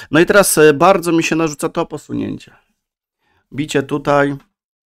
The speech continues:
Bicie tutaj i tego pionka skoszę. Król będzie miał problem. Dosyć intuicyjne podejście. Jeszcze liczę sobie coś takiego. Goniec wróci na C osiem. Zbijam hetmana, on mi zbija tutaj.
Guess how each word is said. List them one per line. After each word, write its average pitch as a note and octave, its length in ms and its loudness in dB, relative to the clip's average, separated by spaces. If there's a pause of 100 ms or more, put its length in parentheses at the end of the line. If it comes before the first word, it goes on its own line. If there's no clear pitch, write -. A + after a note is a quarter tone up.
(720)
Bicie A#2 320 -4
tutaj B2 600 -2
i A#2 160 -8
tego B2 260 -4
pionka B2 360 -6
skoszę. C3+ 840 -4
Król C3 160 -8
będzie B2 200 -4
miał A#2 160 -2
problem. B2+ 400 -4
Dosyć - 300 -12
intuicyjne B2+ 600 -4
podejście. A#2 760 -2 (440)
Jeszcze B2 280 -4
liczę C3+ 220 -2
sobie A#2+ 220 -8
coś A#2+ 180 -10
takiego. A#2+ 480 -4
Goniec A2+ 340 -2
wróci A2+ 380 -6
na G#2+ 120 -6
C - 240 -10
osiem. A#2 600 -4 (540)
Zbijam A#2+ 420 -4
hetmana, A#2+ 580 -2
on A#2 200 -2
mi A2 100 -2
zbija G#2+ 440 -6
tutaj. A#2+ 720 -4